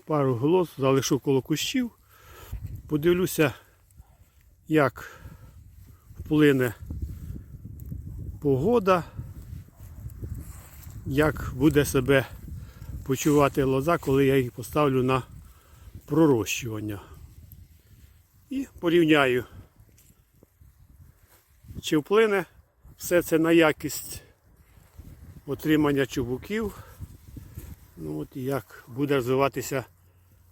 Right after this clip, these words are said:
сам чубук і виноградна лоза після цього експерименту.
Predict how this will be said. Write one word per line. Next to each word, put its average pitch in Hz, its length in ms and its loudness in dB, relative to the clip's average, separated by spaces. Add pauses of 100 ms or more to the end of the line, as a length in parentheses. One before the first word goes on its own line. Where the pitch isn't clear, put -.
(1400)
сам 143 280 -2
чубук 160 560 -4 (360)
і 131 80 -8
виноградна 131 560 0
лоза 143 420 2 (1000)
після 139 360 0 (260)
цього 151 320 0
експерименту. 127 800 -4